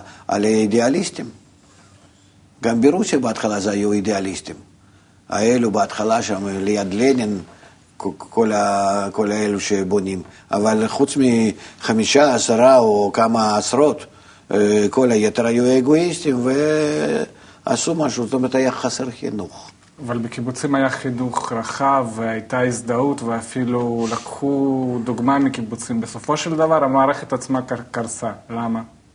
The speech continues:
Speaker 1: כי הילדים שלהם, ילדים שלהם, לא קיבלו חינוך, אה, אה, גלובלי, קבוצתי, אינטגרלי,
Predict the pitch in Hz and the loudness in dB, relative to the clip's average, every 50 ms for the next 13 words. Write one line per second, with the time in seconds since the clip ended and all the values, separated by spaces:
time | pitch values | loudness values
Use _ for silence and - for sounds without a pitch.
0 | _ _ _ _ _ - - - - - _ - - 110 107 101 101 101 98 98 | _ _ _ _ _ -20 -20 -20 -20 -20 _ -2 2 4 6 6 6 4 4 2
1 | 98 98 - - 104 104 101 101 101 101 101 101 101 101 98 104 101 104 - 113 | 0 -2 0 2 2 4 4 6 4 4 4 2 0 0 0 0 0 0 0 2
2 | 107 110 107 104 107 107 156 196 208 - - 104 92 90 87 85 85 82 82 - | 4 4 4 4 2 2 2 0 2 2 0 0 -2 -2 -6 -8 -10 -12 -16 -18
3 | - _ _ _ _ _ _ - - _ 101 107 117 117 110 113 92 - - 92 | -20 _ _ _ _ _ _ -20 -10 _ 0 2 2 2 2 0 -2 -2 -4 -4
4 | 85 87 87 85 82 - - - - - - - - 120 107 107 104 107 131 143 | -6 -6 -10 -12 -16 -18 -20 -20 -20 -20 -20 -8 -2 2 4 6 6 6 6 4
5 | - - 156 139 127 117 101 - - 98 98 98 98 - - - - - _ _ | 4 2 0 0 0 0 -2 -2 -4 -4 -2 -2 -4 -6 -8 -12 -16 -18 _ _
6 | _ _ _ _ _ _ _ _ - 98 101 98 98 98 98 98 98 90 85 - | _ _ _ _ _ _ _ _ -6 -4 -4 -4 -4 -6 -6 -6 -8 -10 -10 -14
7 | - - - - - - - - - - - - 110 101 95 95 92 92 92 92 | -20 -20 -20 -20 -20 -20 -20 -20 -20 -12 -6 -4 -2 -2 -2 -4 -6 -6 -6 -6
8 | 92 92 90 90 90 90 92 90 90 90 92 90 90 92 95 95 101 107 107 110 | -6 -6 -6 -6 -6 -6 -6 -8 -8 -6 -6 -6 -6 -8 -6 -2 2 4 6 6
9 | 104 95 113 113 104 101 98 98 92 98 101 101 - - 101 - - - - 110 | 6 4 2 0 0 0 -4 -6 -6 -6 -6 -6 -4 -4 -6 -6 -6 -6 -4 -2
10 | 107 101 98 95 92 90 80 - 92 95 95 101 104 107 107 104 92 92 87 | -2 0 -2 -2 -4 -6 -6 -6 -6 -4 -2 0 0 0 0 0 -2 -4 -6